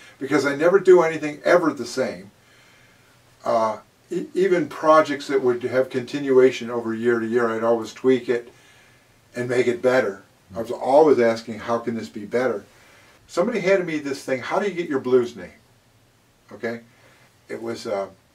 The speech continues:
an infirmity plus a fruit plus the name of a president, the last name of a president. So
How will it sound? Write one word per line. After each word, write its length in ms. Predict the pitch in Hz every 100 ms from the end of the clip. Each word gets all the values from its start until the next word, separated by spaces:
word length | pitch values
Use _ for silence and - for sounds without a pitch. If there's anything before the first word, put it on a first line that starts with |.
| _ _ _ _ _ _ _ -
an 120 | 110
infirmity 960 | 107 92 - 151 180 190 196 202 185 _ _ _ _ _ _ _ _ _
plus 460 | - 143 147 143 - -
a 100 | -
fruit 580 | - - 180 202 - - _ _ _ _ _ _
plus 260 | - 143 -
the 100 | 127
name 320 | 127 135 139
of 140 | 120
a 80 | 113
president, 540 | 107 - 113 98 90 - _ _ _ -
the 80 |
last 260 | 104 110 -
name 100 | 117
of 80 | 104
a 40 |
president. 380 | 101 101 92 - _ _ _ _ -
So 540 | - 131 123 117 113